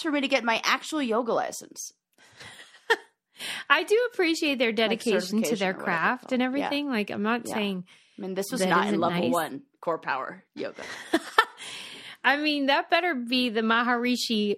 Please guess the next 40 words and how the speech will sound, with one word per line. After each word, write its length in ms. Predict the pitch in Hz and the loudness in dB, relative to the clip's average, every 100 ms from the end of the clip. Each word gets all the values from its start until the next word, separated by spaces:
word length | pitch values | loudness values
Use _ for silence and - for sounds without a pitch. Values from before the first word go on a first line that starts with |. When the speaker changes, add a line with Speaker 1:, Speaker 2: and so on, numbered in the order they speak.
| - | -4
Speaker 1:
Yeah. 280 | 208 220 226 | 2 4 6
Speaker 2:
whatever, 380 | 226 247 247 220 | 4 2 2 0
because 400 | 226 214 240 226 - _ - | -2 0 0 0 -8 _ -14
Speaker 1:
Yeah. 320 | 202 190 131 - _ _ _ - | -10 -10 -10 -14 _ _ _ -2
Speaker 2:
that 280 | 240 440 453 | 2 2 2
is 60 | 392 | 2
a 60 | |
lot 220 | 349 330 349 | 2 2 0
of 100 | 277 | 2
dough. 300 | 311 302 220 | 2 2 0
Do 120 | 277 | 0
you 60 | |
know 60 | 381 | 0
how 60 | 403 | 2
many 180 | 359 311 | 0 0
students 520 | - 285 311 - - - | -2 0 -2 -4 -16 -2
in 160 | 254 247 | 0 2
your 100 | 233 | 2
yoga 320 | 220 220 277 | 0 0 -2
class 340 | 277 262 277 | 0 -2 -2
you'd 100 | 269 247 | 0 0
have 140 | 240 | 0
to 100 | 262 | -2
have 260 | 247 254 254 | 0 -2 -2
to 100 | 208 | -2
make 200 | 208 214 | -2 -2
that 140 | 208 | 0
money 260 | 208 220 220 | 0 0 0
up? 120 | 262 | 0
Speaker 1:
But 60 | |
I 60 | 294 | -2
kinda 260 | - 262 349 | -4 -2 0
feel 200 | - 370 | 0 2
like 180 | 370 370 | 2 0
massage 480 | 226 - 208 262 | -6 0 0 0
therapists, 540 | - 330 330 - 349 - | -4 -4 -4 -6 -8 -6
I, 160 | 214 | -4
like, 260 | 220 202 202 | -2 -4 -4
am 100 | 185 | -8
for. 480 | 170 190 185 - - | -8 -6 -6 -6 -10